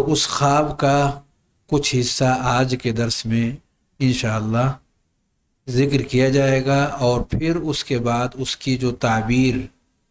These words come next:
फरिश्तों ने जिक्र फरमाई है, वो ताबीर भी बयान किया जाएगा। इस ख्वाब को मुअल्लिफ ने इसलिए जिक्र किया है क्योंकि इसमें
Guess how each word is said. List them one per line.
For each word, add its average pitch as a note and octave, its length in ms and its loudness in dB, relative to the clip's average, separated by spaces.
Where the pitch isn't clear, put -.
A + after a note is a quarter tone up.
फरिश्तों B2 500 0
ने B2 220 0
जिक्र C3 300 0
फरमाई A#2 500 0
है, C#3+ 220 2
वो B2 180 2
ताबीर A#2 540 0
भी A#2 160 0
बयान G#2+ 320 -4
किया G2 200 -10
जाएगा। F#2+ 340 -14
इस - 160 2
ख्वाब D#3 360 2
को E3 180 2
मुअल्लिफ D3 520 2
ने C#3+ 220 2
इसलिए C#3 480 2
जिक्र C3+ 320 2
किया A2+ 320 0
है A#2+ 280 0
क्योंकि C3+ 460 0
इसमें B2+ 640 0